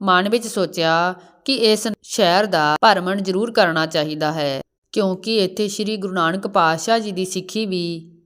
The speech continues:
ਮੌਜੂਦ ਹੈ। ਉਦਾਸੀ ਸਾਧੂ ਸਿੱਖੀ ਦਾ ਪ੍ਰਚਾਰ ਮਾਰਵਾੜੀਆਂ ਵਿੱਚ ਬਹੁਤ ਕਰਦੇ ਸਨ। ਇਹਨਾਂ ਵਿੱਚੋਂ ਹੀ ਇੱਕ ਨਰੈਣੇ ਪਿੰਡ ਵਿੱਚ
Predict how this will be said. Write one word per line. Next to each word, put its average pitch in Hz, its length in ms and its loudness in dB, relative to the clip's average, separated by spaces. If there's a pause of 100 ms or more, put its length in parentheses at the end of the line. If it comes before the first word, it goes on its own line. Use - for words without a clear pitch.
ਮੌਜੂਦ 175 440 0
ਹੈ। 165 480 0 (480)
ਉਦਾਸੀ 220 380 6
ਸਾਧੂ 196 360 0
ਸਿੱਖੀ 208 400 -6
ਦਾ 208 120 4
ਪ੍ਰਚਾਰ 170 840 0 (260)
ਮਾਰਵਾੜੀਆਂ 214 760 4
ਵਿੱਚ 180 200 -4
ਬਹੁਤ 185 300 2
ਕਰਦੇ 165 380 2
ਸਨ। 143 580 -6 (320)
ਇਹਨਾਂ 262 300 2
ਵਿੱਚੋਂ 214 320 0
ਹੀ 196 140 0
ਇੱਕ 175 320 -2
ਨਰੈਣੇ 185 520 0
ਪਿੰਡ 170 260 0
ਵਿੱਚ 156 280 -2